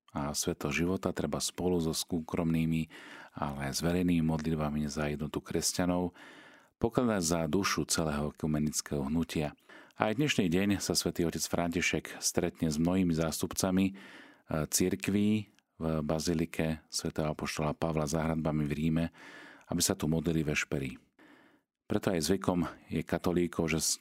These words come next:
sa často spoločne modlievajú za jednotu cirkvi, za ktorú sám Spasiteľ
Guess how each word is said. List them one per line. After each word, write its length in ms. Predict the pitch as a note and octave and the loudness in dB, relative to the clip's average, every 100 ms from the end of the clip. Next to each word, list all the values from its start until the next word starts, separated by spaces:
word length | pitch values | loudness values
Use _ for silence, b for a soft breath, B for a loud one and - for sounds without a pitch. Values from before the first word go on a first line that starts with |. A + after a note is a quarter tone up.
| - | -8
sa 240 | - - D#2 | -8 -4 -2
často 320 | F2 E2 - | -2 -2 -2
spoločne 560 | D#2 - F2 E2 E2+ D#2+ | -2 0 0 0 2 2
modlievajú 560 | E2 F#2 F#2+ D#2+ C#2+ | 2 2 2 2 0
za 160 | C#2 D2+ | 0 0
jednotu 400 | D#2 D#2 D2+ D#2 | 0 -2 -4 -2
cirkvi, 560 | - F2+ - F2+ F#2+ G2 B B B B | 0 0 0 2 2 -2 B B B B
za 160 | - E2+ | -2 -2
ktorú 320 | - E2+ D#2 | 0 0 2
sám 320 | - D#2+ E2 | 2 2 2
Spasiteľ 720 | D#2+ - E2+ F#2+ - E2 D#2 | 0 0 0 0 0 0 0